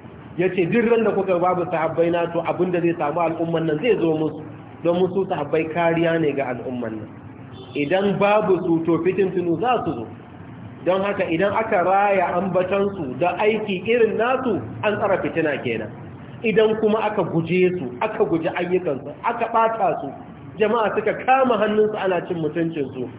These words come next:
to, wallahi tallahi, abinda Allah ya alkawari na fitina sai ya same mu. Ba yanda za a yi mu tsira. Saboda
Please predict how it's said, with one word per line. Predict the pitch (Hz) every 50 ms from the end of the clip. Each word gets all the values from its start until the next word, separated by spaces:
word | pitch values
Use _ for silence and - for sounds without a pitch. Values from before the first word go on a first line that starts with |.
| - - - - -
to, | - 143
wallahi | 135 139 139 139 139 139 156 165 175 170 160 165 - -
tallahi, | 147 135 135 135 156 160 170 170 160 170 165 160 156 - - - - - -
abinda | 139 143 160 170 165 165 160
Allah | 165 165 160
ya | 156 151 147
alkawari | 147 - 156 147 143 151
na | 147 147
fitina | - 147 139 - 185 190 170 151 -
sai | 147 139
ya | 131 131 127
same | 135 131 113 110 113 107 107
mu. | 107 104 - - - - - - - - -
Ba | 151 165 143
yanda | 151 185 220 190 170
za | 175
a | 170 156
yi | 147
mu | 131 120 -
tsira. | - 120 113 107 110 104 - - - - - - - - - - - - - -
Saboda | - 175 180 180 170 151 147